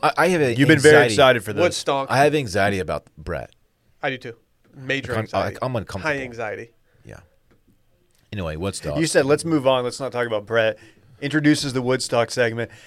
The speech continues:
Speaker 2: Goes back to <laughs>
Speaker 3: He's, he's toast.
Speaker 1: He's,
Speaker 3: I don't know what he's thinking.
Speaker 1: If Caroline's listening right now, like, I, look, I hope, <laughs> I hope he shows
Speaker 3: Yeah,
Speaker 1: up.
Speaker 3: no, we're not forcing him to be there.
Speaker 1: No, I want him there.
Speaker 3: <laughs>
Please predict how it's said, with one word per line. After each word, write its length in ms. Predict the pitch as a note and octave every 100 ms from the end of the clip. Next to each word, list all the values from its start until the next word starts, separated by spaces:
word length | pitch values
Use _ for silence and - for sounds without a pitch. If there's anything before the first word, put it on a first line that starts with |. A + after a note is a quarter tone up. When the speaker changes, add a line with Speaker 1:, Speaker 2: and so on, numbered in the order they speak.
| - - _ _ C3+
Speaker 2:
Goes 200 | F#3 E3
back 300 | F#3+ F3+ F3
to 180 | D#3 - - - - - - - -
<laughs> 840 | B3+ - - - - - _ - -
Speaker 3:
He's, 200 | D3+ B2+
he's 320 | C#3+ D#3 D3
toast. 480 | - A2+ G2 - - - -
Speaker 1:
He's, 280 | - G#2+ - F2+
Speaker 3:
I 80 | B2+
don't 40 |
know 200 | D3+ C3+
what 140 | B2 C#3
he's 180 | B2 -
thinking. 400 | - A#2 - - _ _ _ _ _ _ _
Speaker 1:
If 120 | F#2+
Caroline's 420 | - D3 A#2+ F#2+
listening 300 | E2 F#2 F2+ D2+
right 120 | C2+
now, 220 | D2+ C#2
like, 220 | D2+ -
I, 100 | - - _ _ _
look, 180 | F2 -
I 40 |
hope, 220 | D#2 A#2+ -
<laughs> 40 |
I 40 |
hope 320 | - - C3+ -
he 40 |
shows 360 | - C3 G2+ -
Speaker 3:
Yeah, 80 | G#2
Speaker 1:
up. 180 | -
Speaker 3:
no, 160 | D3 E3
we're 220 | E3 E3+
not 160 | C4 -
forcing 340 | F3+ F3+ D3+
him 120 | C3+
to 60 | A#2+
be 180 | B2+ C3
there. 120 | B2
Speaker 1:
No, 180 | A#2+ A2
I 80 | C3+
want 280 | C#3+ C#3+ A#2
him 200 | G#2+ G2
there. 360 | C#3 F2 -
Speaker 3:
<laughs> 40 | -